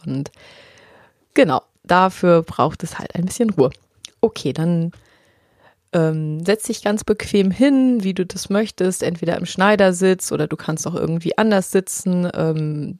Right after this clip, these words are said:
der eine oder andere sitzt auch auf dem Stuhl. Hinlegen ist nicht ganz so ideal, weil du da, äh, möglicherweise einschlafen könntest. Ist natürlich auch nicht <laughs> schlecht, aber, ähm, da du ja, das ist ja, da es ja doch eine gewisse Aktivität hat, ist, ähm,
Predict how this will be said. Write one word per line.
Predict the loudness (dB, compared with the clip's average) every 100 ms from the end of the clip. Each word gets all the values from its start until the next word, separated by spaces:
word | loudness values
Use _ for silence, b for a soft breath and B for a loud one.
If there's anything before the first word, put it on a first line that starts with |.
| 0
der | 2
eine | 4 2
oder | 0
andere | -2 0 -2
sitzt | -2 -4
auch | -2
auf | -2
dem | -2
Stuhl. | -4 -2 2 6 6 4 B B
Hinlegen | 0 2 4 2 2
ist | 0
nicht | -2 0
ganz | 0 0
so | -2
ideal, | -2 0 2 2 2
weil | 0 0
du | 0
da, | 0 0 -2
äh, | -4
möglicherweise | -4 -4 -6 -6 -4 -4 -2
einschlafen | -2 -2 -2 -2 -2
könntest. | 0 0 2 -2 -4 -16 _ -12
Ist | -6
natürlich | -4 -4 -2
auch | 0
nicht | 2 0
<laughs> |
schlecht, | 2 0 0 -4 0
aber, | 2 0 B B B B B B 4
ähm, | 6 6 2 0 -4 -8 _ _ _ _ _ -14 -14 -8
da | -2 0 0
du | 0
ja, | -2 0
das | -2 -2
ist | -4
ja, | -8 2
da | 2
es | 4
ja | 0
doch | 2 0 -2 -2
eine | 0 2
gewisse | 2 0 -2 -6
Aktivität | -8 -4 -2 -2 0 -2 -2 -4
hat, | -4 -4
ist, | -8 -6 -8 -6
ähm, | -4 -4 -4 -6